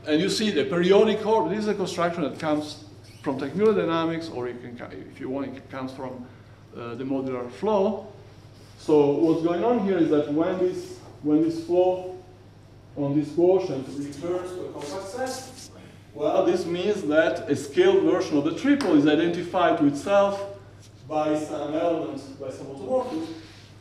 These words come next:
In particular, periodic orbits corresponds to, uh, auto-, automorphism. So every, every periodic orbit is an automorphism, every automorphism is a periodic orbit.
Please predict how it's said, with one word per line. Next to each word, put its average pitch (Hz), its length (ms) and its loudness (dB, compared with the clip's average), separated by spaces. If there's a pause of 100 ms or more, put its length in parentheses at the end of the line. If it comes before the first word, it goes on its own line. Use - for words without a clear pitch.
(140)
In 147 80 -10
particular, 170 480 -2
periodic 165 400 -2
orbits 175 340 0
corresponds 151 560 -6
to, 127 360 -14
uh, 120 640 -6
auto-, - 300 -12
automorphism. - 720 -8
So - 280 -12 (260)
every, 160 440 2
every 156 200 2
periodic 160 340 -2
orbit 156 400 -2
is 135 140 -8
an 139 80 -2
automorphism, 247 560 -6 (380)
every 147 280 -4
automorphism 147 720 -8
is - 60 -16
a - 40 -18
periodic - 380 -10
orbit. 247 360 -2